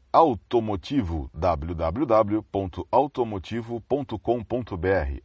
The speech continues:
automotivo com dois T's. Site Autoentusiastas, w w w ponto autoentusiastas ponto com ponto b r.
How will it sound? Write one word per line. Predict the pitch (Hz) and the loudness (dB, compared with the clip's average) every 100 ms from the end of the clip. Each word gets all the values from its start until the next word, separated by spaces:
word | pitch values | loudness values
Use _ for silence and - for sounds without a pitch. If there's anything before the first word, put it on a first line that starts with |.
| - | -4
automotivo | 95 90 82 78 - 104 113 127 | -4 -4 -6 -8 -6 -8 -6 -8
com | - 85 | -8 -6
dois | 85 78 - | -4 -6 -4
T's. | 92 65 - _ _ _ _ _ _ _ _ _ _ _ | -4 -6 -12 _ _ _ _ _ _ _ _ _ _ _
Site | - - 156 147 - 135 | -6 2 2 2 -4 -2
Autoentusiastas, | - 143 139 - 120 101 135 107 110 92 - 76 71 - _ _ _ _ | 6 6 4 -4 -6 -4 -2 4 6 6 0 -8 -10 -14 _ _ _ _
w | 107 95 80 95 | 4 4 4 0
w | 104 87 101 | 0 0 0
w | 135 104 101 110 | 4 6 6 2
ponto | 110 92 85 - - | -2 -4 -4 -6 -2
autoentusiastas | 127 143 110 104 98 85 101 127 95 95 - 101 95 | 4 4 2 -4 -4 -2 -2 2 4 4 0 -6 -6
ponto | - 131 135 104 | -6 -6 -6 -6
com | - 123 107 | 0 0 0
ponto | 120 120 98 | -2 -4 -4
b | 80 | 0
r. | 98 90 73 60 | 0 0 -2 -6